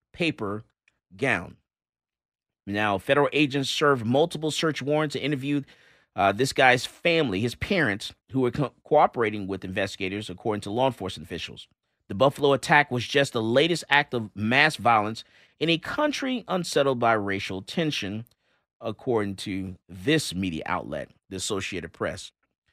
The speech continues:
Uh, gun violence in a recent spi-, uh, spat of hate crimes, and it came just a month after a shooting on a Brooklyn subway wounded ten people. Just over a year, ten were killed in a shooting at, at a Colorado supermarket is just too much, according to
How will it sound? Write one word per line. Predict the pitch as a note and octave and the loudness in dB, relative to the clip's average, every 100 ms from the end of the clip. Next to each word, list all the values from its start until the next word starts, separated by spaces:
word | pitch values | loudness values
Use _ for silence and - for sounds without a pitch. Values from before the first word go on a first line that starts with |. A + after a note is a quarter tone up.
| _ _ - | _ _ -6
Uh, | F#2+ | -2
gun | A#2+ D3 | 2 4
violence | C3+ C#3+ C#3+ | 6 6 4
in | C#3 | -2
a | B2 | -2
recent | A#2 D3 - A#2 | 0 -2 -6 -8
spi-, | - - D3+ C#3+ - | -8 -2 0 0 2
uh, | A2 G2+ | 2 2
spat | G2 - C#3 | 0 0 0
of | C3+ | 0
hate | A#2 E3 D#3+ | -2 -4 -4
crimes, | - G#2+ F#2+ A2+ - _ _ | -2 0 0 -4 -12 _ _
and | - | -6
it | D#3+ | -4
came | - F3+ D#3+ | 0 0 2
just | B2 D#3 - | 2 0 0
a | |
month | C3+ C3 C3 | -2 0 2
after | B2+ - | 0 0
a | A#2+ | -2
shooting | A#2 C#3 C3 | -2 -2 -2
on | B2 A2+ | -2 -4
a | |
Brooklyn | G#2 A#2+ A#2+ B2+ | -2 -4 -2 -4
subway | A#2 A#2+ A2+ A#2 A#2+ | -2 -2 0 0 0
wounded | G#2+ A2 B2 A2+ | 0 -2 -2 -4
ten | - B2 | -6 -6
people. | A2+ A2+ G#2+ A2+ B2 _ | -4 -6 -4 -6 -8 _
Just | - A#2+ | -8 -4
over | B2 A#2+ | -2 -2
a | |
year, | G#2+ G2+ B2+ A#2 A2+ - _ | -4 -2 0 0 -2 -6 _
ten | - A#2+ | -4 -2
were | A2+ A#2+ | 0 -2
killed | - A2 A2 | 0 0 0
in | G#2 | -4
a | G#2 | -4
shooting | - B2 A#2 | -4 -4 -4
at, | G2+ - | -6 -8
at | A2+ | -8
a | |
Colorado | - A#2 A2+ A2 G#2+ | -2 0 0 0 -2
supermarket | - C3 A2+ G2 G2 F#2+ G#2 - _ _ | -4 -8 -8 -6 -6 -6 -12 -14 _ _
is | G2 | -8
just | G2 A2 - | -4 -4 -2
too | E3 | -2
much, | D3+ B2 G2 - - | 0 -2 -2 -8 -10
according | G#2+ - C3+ A2+ G#2 | -10 -2 0 0 -2
to | - G#2 F2+ | -6 -6 -6